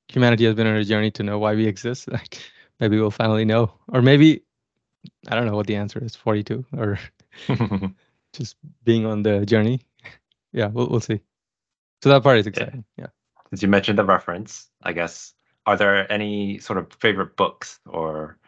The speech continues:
Speaker 2: or movies that, that you would personally recommend?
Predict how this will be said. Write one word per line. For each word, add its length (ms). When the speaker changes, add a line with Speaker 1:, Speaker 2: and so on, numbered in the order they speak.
Speaker 2:
or 80
movies 640
that, 320
that 180
you 60
would 240
personally 280
recommend? 540